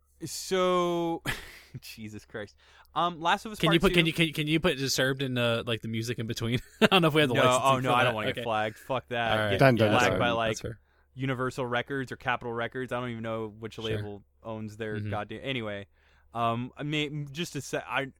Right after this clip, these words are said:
Speaker 1: you know what I can get away with? Probably. Ooh, ooh, ooh, ah, ah, ah. I could
Speaker 2: There you go. Yeah,
Speaker 1: probably
Speaker 2: yeah.
Speaker 1: get away with that. Um, so yeah, just probably expect that randomly through the show.
Speaker 2: Just,
Speaker 1: Anyway.
Speaker 2: just sa-, sound clip that. Yeah.
Speaker 1: Um,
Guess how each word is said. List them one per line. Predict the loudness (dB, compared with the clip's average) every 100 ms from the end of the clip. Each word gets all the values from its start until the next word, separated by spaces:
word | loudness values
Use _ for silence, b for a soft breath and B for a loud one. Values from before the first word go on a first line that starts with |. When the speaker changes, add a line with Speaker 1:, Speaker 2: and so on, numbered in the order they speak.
| b b _ _ _ _ 2
Speaker 1:
you | 4
know | 6
what | 6
I | 6
can | 4
get | 4
away | 6 4
with? | 4 0
Probably. | 4 4 4 0 -6 _ _ _ 0
Ooh, | 2 4 4
ooh, |
ooh, | 4 6
ah, | 4 6 4
ah, | 2 0
ah. | -2 _ _ _ -8
I | -6
could | -6
Speaker 2:
There | 0 2
you | 4
go. | 2 4
Yeah, | 6 6
Speaker 1:
probably | 4
Speaker 2:
yeah. | 2
Speaker 1:
get | 2 0
away | 0 0
with | -2
that. | -4 -8 -12 _ _
Um, | -6 -4 -4 -6 -12 -18 _ _ _ _
so | -10 -6 -6
yeah, | -6 -8 -12 -16
just | -16 -8
probably | -6 -6
expect | -10 -8 -8 -6
that | -8
randomly | -8 -12 -12 -14
through | -16
the | -16
show. | -12 -10 0
Speaker 2:
Just, | 4
Speaker 1:
Anyway. | 4 2
Speaker 2:
just | 0 4
sa-, | 4 4
sound | 4 4 4
clip | 2 -2
that. | 2 0 2
Yeah. | 0 0 -4 b b b b
Speaker 1:
Um, | 0 2 2 0 -4